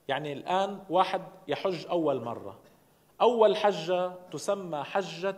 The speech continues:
الإسلام، أول حجة واجبة يحجها الإنسان تسمى حجة الإسلام. طيب، حجة الإسلام بالنسبة إلينا نحن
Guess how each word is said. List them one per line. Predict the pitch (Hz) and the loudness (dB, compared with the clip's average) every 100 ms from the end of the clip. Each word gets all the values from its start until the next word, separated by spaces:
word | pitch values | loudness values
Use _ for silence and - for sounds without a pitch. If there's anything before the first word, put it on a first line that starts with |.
| - | -6
الإسلام، | 170 160 156 - 151 147 143 143 139 139 - _ _ _ _ _ _ _ _ 196 | -6 -6 -8 -8 -4 -4 -4 -6 -10 -16 -20 _ _ _ _ _ _ _ _ 6
أول | 208 143 127 | 6 4 0
حجة | - 170 131 131 | 0 -2 -2 0
واجبة | 165 160 127 117 | 2 0 0 -4
يحجها | 117 117 170 135 120 | -4 -2 -4 -4 -8
الإنسان | 117 120 120 160 185 233 233 - _ _ - | -8 -10 -8 -4 -4 -6 -12 -20 _ _ -12
تسمى | 135 202 190 147 | -2 -2 -2 -8
حجة | - 185 165 190 190 160 | -2 -2 0 -2 -2 -6
الإسلام. | - - 123 123 127 - _ _ _ _ _ _ | -8 -10 -12 -14 -14 -20 _ _ _ _ _ _
طيب، | 139 113 - - - | -4 -4 -8 -20 -4
حجة | - 190 196 202 | 2 2 2 0
الإسلام | 185 175 214 214 175 | -4 -6 -2 -2 -2
بالنسبة | 175 202 - 190 190 | -4 -6 -4 -6 -4
إلينا | 202 - 180 208 196 185 | -8 -4 2 2 2 0
نحن | 208 - 202 208 208 | 0 -2 -2 -2 -2